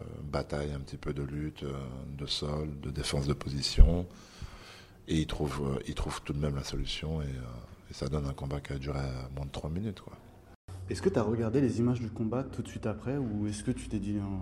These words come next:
Speaker 2: je
Speaker 1: Euh, tout de suite après, euh, tout de suite après, non, pas tout de suite après, pas longtemps après, mais pas tout de suite, tout de suite, non, pas tout de suite, tout de suite après. Euh, mon entourage voulait quand même que, que j'aille bien mentalement, euh, et cetera.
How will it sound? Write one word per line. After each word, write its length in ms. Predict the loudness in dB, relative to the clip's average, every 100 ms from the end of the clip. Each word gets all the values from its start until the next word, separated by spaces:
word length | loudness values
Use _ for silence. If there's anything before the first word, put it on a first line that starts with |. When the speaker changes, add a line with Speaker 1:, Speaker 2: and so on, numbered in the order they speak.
| -4
Speaker 2:
je 680 | -10 -14 -12 -10 2 12
Speaker 1:
Euh, 440 | 12 12 12 12 12
tout 180 | 12
de 60 | 10
suite 180 | 12 12
après, 320 | 12 12 12
euh, 880 | 12 12 12 12 12 12 12 10 6
tout 180 | 4 -2
de 80 | -4
suite 340 | -2 -4 2
après, 1040 | 2 2 -4 -6 2 6 8 10 8 6 4
non, 540 | 2 2 4 4 4
pas 160 | 2 0
tout 100 | -2
de 60 |
suite 180 | -4 0
après, 320 | 0 0 -2
pas 140 | 2 2
longtemps 320 | 2 2 0
après, 340 | 0 0 0
mais 140 | 0 -2
pas 160 | -4 -6 -2
tout 100 | -4
de 160 | -2
suite, 240 | 2 8 8
tout 120 | 6
de 80 | -4
suite, 220 | 0 0
non, 120 | 0
pas 160 | -2 -4
tout 160 | -6 -8
de 60 |
suite, 160 | -10 -10
tout 100 | -10
de 40 |
suite 180 | -8 -4
après. 240 | 8 8 8
Euh, 240 | 4 2 0 -4 -4
mon 160 | -2 -2
entourage 380 | -2 0 0 0
voulait 180 | -2
quand 140 | -2 -2
même 160 | -2 -4
que, 120 | -6 -4 -4 -6 -8 -10 -14 -20 -20 -20 -20 -16
que 100 | -2
j'aille 220 | 12 12 12
bien 200 | 6 2
mentalement, 720 | 0 0 0 2 2 2 0 0
euh, 240 | 0 -2 -4
et 60 |
cetera. 600 | -8 -6 -2 -2 -2 -6